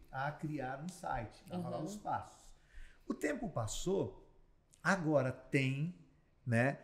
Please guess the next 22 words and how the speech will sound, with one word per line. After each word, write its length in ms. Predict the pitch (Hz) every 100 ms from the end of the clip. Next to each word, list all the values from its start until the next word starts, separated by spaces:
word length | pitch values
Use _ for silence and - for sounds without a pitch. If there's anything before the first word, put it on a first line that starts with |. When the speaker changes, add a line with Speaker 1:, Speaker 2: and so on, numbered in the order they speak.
| - -
Speaker 1:
tem 260 | 196 220
site 720 | 214 - - 110 123 160 160
que 200 | 151 190
entrega 680 | 208 220 - 170 220 254 202
pra 180 | - 139
você 460 | 123 123 - 123 110
o 80 |
site. 440 | 110 - 101 98 123
Você 200 | 127 160
não 100 | 175
precisa 380 | 175 156 208 233
mais 220 | 175 156
saber 340 | 147 127 139
como, 320 | 135 127 131 - _
como 160 | - 123
fazer 320 | 117 120 123
um 60 | 127
site. 500 | - - - - - _ - - - - _ _ 190 214 -
Quando 280 | 302 320 294
começou 440 | 226 180 147 156
a 40 |
internet, 800 | 151 117 120 117 156 202 - 123